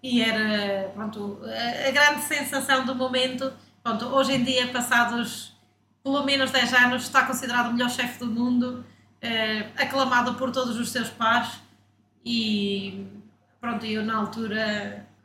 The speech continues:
muita admiração por ele. Hoje tenho ainda mais, porque, pronto, entretanto, quando trabalhava no Yetman, pronto, ele estava muito na berra, tinha ganho três estrelas, abriu um espaço de comida de rua muito badalado em Madrid,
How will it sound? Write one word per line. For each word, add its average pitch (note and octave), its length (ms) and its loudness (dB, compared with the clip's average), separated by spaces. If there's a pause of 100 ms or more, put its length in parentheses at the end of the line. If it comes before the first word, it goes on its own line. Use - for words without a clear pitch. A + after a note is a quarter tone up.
muita A3+ 240 -2
admiração A#3 440 2
por A3 120 -2
ele. B3+ 300 2
Hoje C4+ 300 6
tenho B3+ 180 4
ainda B3 300 2
mais, B3+ 440 6 (400)
porque, A3 1200 -2 (760)
pronto, B3 240 -4
entretanto, B3 340 -2
quando B3 160 -2
trabalhava B3+ 400 2
no A#3+ 120 0
Yetman, A3 760 0 (920)
pronto, A#3 140 -4
ele A#3+ 100 0
estava A3+ 240 4
muito A3+ 220 -2
na A3 100 0
berra, C#4 320 6
tinha A3 220 0
ganho A3+ 200 2
três A3+ 200 0
estrelas, C#4+ 500 2
abriu B3+ 300 2
um C#4+ 40 -2
espaço C4 480 6
de G#3+ 100 -4
comida B3 380 0
de B3+ 80 0
rua C4 600 2 (200)
muito C4+ 220 -2
badalado A#3+ 460 2
em A#3 80 2
Madrid, C4+ 480 0